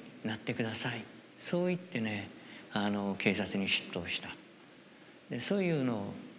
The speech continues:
まあ、新聞で読んだ時にね、えー、人生にはお金というものが非常に、まあ、それはなくてならないもので役に立つという反面、また同時に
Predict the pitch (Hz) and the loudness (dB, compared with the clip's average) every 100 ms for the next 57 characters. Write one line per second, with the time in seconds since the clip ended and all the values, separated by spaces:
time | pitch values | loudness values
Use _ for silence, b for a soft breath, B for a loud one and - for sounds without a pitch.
0 | - 104 107 101 92 - 127 117 104 101 | -8 -4 -2 -2 2 6 6 6 2 0
1 | 95 92 - 110 110 107 98 107 104 95 | -2 -4 -4 -2 -2 -4 -6 -6 -4 -4
2 | 110 123 143 147 - B B B B - | -4 -4 -4 -4 -10 B B B B -2
3 | 123 120 147 147 151 139 123 107 104 101 | 0 4 4 4 4 6 6 4 0 -2
4 | - B B B 92 101 139 151 175 - | -6 B B B -4 -2 0 2 0 0
5 | 202 170 139 127 107 90 90 - - B | 2 4 4 2 0 -2 -4 -8 -14 B
6 | B - 104 127 147 170 180 196 208 160 | B -4 0 2 2 0 -2 0 0 0
7 | 151 - 107 - 135 123 131 131 131 95 | -4 -4 -2 0 2 4 2 2 -2 -2
8 | 107 160 233 135 110 104 92 85 - - | 0 0 2 2 0 0 -2 -4 -6 -12
9 | B B - 107 113 127 110 - 127 - | B B -4 -4 0 0 0 -2 0 2
10 | - - - 240 208 135 - 98 101 101 | 2 0 -2 0 2 2 0 -2 0 -2
11 | - - B B B 131 143 147 214 196 | -2 -6 B B B 2 4 6 6 6
12 | 185 156 | 4 4